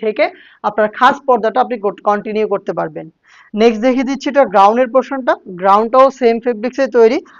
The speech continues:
খুবই বড় সাইজের। দেখিয়ে দিচ্ছি এটার ঘেরটা, দেখতে পাচ্ছেন ফুল কাভারেজ ফ্রি সাইজের, খুবই বড় ঘেরের এই গ্রাউন্ডটা আপনি পেয়ে যাচ্ছেন এটার ইনার হিসাবে, যেটা ওয়্যার করার সাথে সাথে আপনি অটোমেটিক রাফেল পাবেন।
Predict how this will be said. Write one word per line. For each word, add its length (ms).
খুবই 300
বড় 240
সাইজের। 360
দেখিয়ে 240
দিচ্ছি 240
এটার 160
ঘেরটা, 360
দেখতে 320
পাচ্ছেন 300
ফুল 260
কাভারেজ 480
ফ্রি 240
সাইজের, 380
খুবই 420
বড় 260
ঘেরের 280
এই 120
গ্রাউন্ডটা 440
আপনি 220
পেয়ে 180
যাচ্ছেন 360
এটার 240
ইনার 260
হিসাবে, 300
যেটা 280
ওয়্যার 240
করার 240
সাথে 300
সাথে 320
আপনি 240
অটোমেটিক 640
রাফেল 280
পাবেন। 300